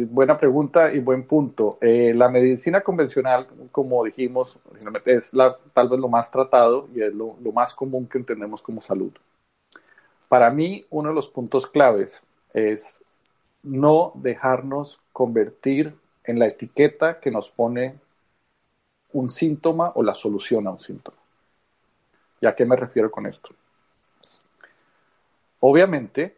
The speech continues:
y con toda la razón, y el, el día que yo necesito un médico, quiero el mejor médico que esté y que me diga las cosas como son. De eso no tengo ninguna duda y es lo que hago. Pero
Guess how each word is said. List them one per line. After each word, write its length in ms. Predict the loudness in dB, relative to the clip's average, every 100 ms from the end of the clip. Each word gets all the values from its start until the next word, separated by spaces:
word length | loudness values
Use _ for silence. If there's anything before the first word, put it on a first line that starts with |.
| _
y 120 | -14
con 200 | -10 -8
toda 200 | 2 4
la 100 | 4
razón, 480 | 2 0 -4 -8 -8 _ _ -12
y 300 | -8 -4 -2
el, 140 | -2 -6 -8
el 160 | -4
día 200 | 2 2
que 100 | 2
yo 360 | 2 2 2 -2
necesito 520 | -4 -4 -4 -2 0
un 100 | 0
médico, 400 | 2 0 2 -2
quiero 260 | 2 4 4
el 120 | 2
mejor 400 | -2 2 4 4
médico 400 | 4 2 0 -4
que 100 | -8
esté 280 | -4 0 2
y 20 |
que 120 | 0
me 120 | -2 0
diga 180 | 2
las 140 | 0 0
cosas 260 | -6 -6
como 220 | -14 -16 -12
son. 240 | -12 -12 -14 -8
De 80 | -6
eso 140 | -4
no 140 | -4 -4
tengo 180 | -6
ninguna 380 | -6 -2 0 2
duda 460 | 2 4 4 2 -4 -12
y 300 | -8 -6 -4
es 80 | -2
lo 140 | -2
que 120 | -2
hago. 220 | -2 -2 -8 _ _ _ _ _ _ _ _
Pero 500 | 4 4 2 0 -4